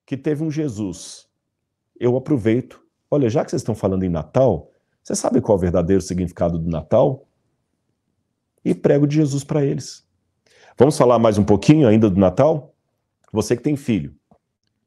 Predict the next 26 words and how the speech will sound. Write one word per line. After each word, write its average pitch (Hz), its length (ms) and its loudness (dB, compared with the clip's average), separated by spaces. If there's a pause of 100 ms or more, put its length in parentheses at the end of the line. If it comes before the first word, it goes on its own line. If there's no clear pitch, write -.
você - 120 -12
tem 127 160 0
duas 151 180 0
alternativas. 135 880 -6 (360)
"Não, 131 200 4
aqui 123 160 -4
em 135 40 -8
casa 139 220 0
não 139 120 -6
celebramos 120 500 -6
Natal, 113 280 -4
você 127 200 -8
não 135 120 -6
vai 127 140 -2
ganhar 120 220 -6
presente. 87 400 -12
Ponto." - 420 -4 (560)
Aí 101 120 -4
você 123 160 -6
cria 127 160 -10
uma 117 100 -4
revolta 95 380 -6
desnecessária 92 600 -8
no 92 60 -10
seu 113 200 -10
filho, 139 320 -8